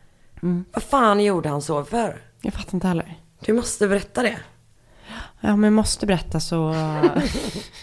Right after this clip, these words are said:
Speaker 1: Ja, helt stört i alla fall.
Speaker 2: Det där var, åh gud, jag får panik på den där bilden av att han bara rusar fram till sin
Speaker 1: Ja, ja,
Speaker 2: dotter.
Speaker 1: ja, ja. Nej, den är hjärtskärande.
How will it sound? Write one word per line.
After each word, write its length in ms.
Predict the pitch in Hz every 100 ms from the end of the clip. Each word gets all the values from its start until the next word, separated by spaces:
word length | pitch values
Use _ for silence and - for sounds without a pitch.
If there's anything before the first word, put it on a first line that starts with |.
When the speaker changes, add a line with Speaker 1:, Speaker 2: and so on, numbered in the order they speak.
| - - - - - - - - - 247 240 214
Speaker 1:
Ja, 100 | 214
helt 260 | 220 254 254
stört 260 | 190 160
i 20 |
alla 120 | 127 151
fall. 160 | - - - - - - - - - -
Speaker 2:
Det 80 | 233
där 140 | 247
var, 220 | 247 226 - - - - - - - - _ _
åh 140 | 220 -
gud, 120 | 185
jag 60 | 180
får 160 | - - _ -
panik 440 | - 214 196 -
på 80 | 175
den 120 | 160
där 120 | 151 -
bilden 360 | 165 151 160 160
av 100 | -
att 80 |
han 120 | 156 156
bara 180 | 147 - - - - -
rusar 580 | - 180 180 156 -
fram 220 | 160 160 135
till 80 |
sin 100 | -
Speaker 1:
Ja, 140 | 185 190
ja, 80 | 165
Speaker 2:
dotter. 160 | 156
Speaker 1:
ja, 140 | 143 139
ja. 160 | -
Nej, 220 | 160 170
den 140 | 160 160
är 40 |
hjärtskärande. 640 | 160 165 - 175 147 120